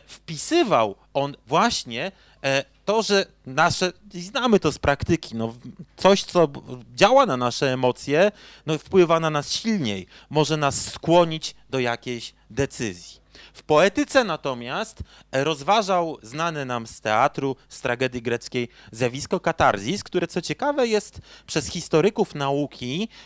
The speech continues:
przez filozofów i psychologów ostatnio dość często z tego, co zauważyłem, rozważane. To znaczy chodzi tutaj, e, o to, co Arystoteles chciał powiedzieć. Chodzi o interpretację tego. E, no, w-, jak państwo wiedzą, no, katarzis to jest jakieś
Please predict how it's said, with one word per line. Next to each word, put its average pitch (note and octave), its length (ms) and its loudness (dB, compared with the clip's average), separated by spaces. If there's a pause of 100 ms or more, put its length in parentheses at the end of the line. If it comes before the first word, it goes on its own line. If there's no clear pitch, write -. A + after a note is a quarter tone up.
przez - 280 -8
filozofów E3+ 680 -2
i E3+ 60 -12
psychologów G3 600 -8
ostatnio G3+ 520 -4
dość E3 200 -4
często G3 380 -2
z - 60 -12
tego, D#3+ 220 -2
co D#3 120 -10
zauważyłem, D3+ 580 2
rozważane. C3+ 640 0
To A#2+ 120 -4
znaczy C#3 380 -2 (300)
chodzi G#3+ 320 2
tutaj, D#3 400 2 (300)
e, C3+ 280 2 (300)
o F3 120 4
to, E3 140 0
co F#3 240 4
Arystoteles D#3 600 2
chciał C3 240 -6
powiedzieć. C3 500 0
Chodzi B2+ 260 2
o C3 60 4
interpretację B2 840 2
tego. - 340 -18 (460)
E, C#3 260 2
no, D3+ 240 0
w-, D#3 440 -6
jak E3+ 180 0
państwo F3+ 420 0
wiedzą, F3+ 320 2
no, E3 140 -2
katarzis E3+ 680 2 (220)
to - 80 0
jest C#3 120 2
jakieś D#3 480 -2